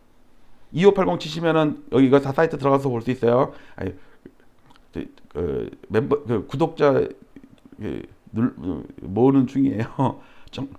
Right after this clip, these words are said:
그다음에 청주 청원구 열다섯 건, 흥덕구, 흥덕구 많어. 이십칠 건, 그다음에 충청북도, 어, 어,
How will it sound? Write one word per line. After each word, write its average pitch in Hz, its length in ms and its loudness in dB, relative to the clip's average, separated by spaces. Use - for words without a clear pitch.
그다음에 131 180 -2
청주 208 320 4
청원구 233 760 4
열다섯 160 420 4
건, 170 160 6
흥덕구, 214 920 4
흥덕구 226 340 4
많어. 143 540 6
이십칠 190 760 -2
건, 214 380 10
그다음에 131 600 0
충청북도, 196 1000 2
어, - 100 -16
어, 104 540 0